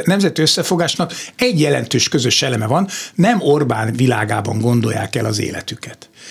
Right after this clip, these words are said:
Ez egy politikai szövetség. Méghozzá nem is gyönge ma már, ez egy erős politikai szövetség, aminek nem volt arca eddig. Ugye, mert az az arca, amit, ö, akár Karácsony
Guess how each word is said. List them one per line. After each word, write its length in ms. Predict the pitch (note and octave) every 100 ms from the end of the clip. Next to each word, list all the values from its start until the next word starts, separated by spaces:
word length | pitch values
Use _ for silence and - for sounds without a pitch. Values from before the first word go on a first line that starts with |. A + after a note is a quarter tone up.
| - -
Ez 160 | D#3+
egy 100 | G#3+
politikai 480 | - - - C#3 D3+
szövetség. 640 | - C3 G2 - - - - - - -
Méghozzá 340 | D3 D3 F#3
nem 180 | A3+ E3+
is 80 | C#3+
gyönge 380 | C#3+ C#3+ A#2 G2+
ma 140 | G#2
már, 220 | F2+ D#2+ B2+
ez 80 |
egy 140 | B2+ F3+
erős 340 | G3 C3 -
politikai 400 | D#3+ C3 - A2
szövetség, 500 | - E3+ F#3+ A#3+ A#3+ - - - - _ -
aminek 380 | F#3 G3 G#3 -
nem 220 | C#4+ C3
volt 220 | D#3 F3+
arca 420 | G#3 - - F#2
eddig. 420 | G2+ A2 G#2+ - - _ _ _ - - -
Ugye, 140 | D3+
mert 220 | E3 -
az 100 | A3
az 140 | A#3+ F3
arca, 480 | F3 E3+ - B2+ D#3
amit, 400 | C#3+ C#3+ - -
ö, 120 | C#3 - - - _ _ _ - -
akár 380 | F#3+ F#3 D3
Karácsony 680 | - F3 C3 A2+ - G#2+ G#2+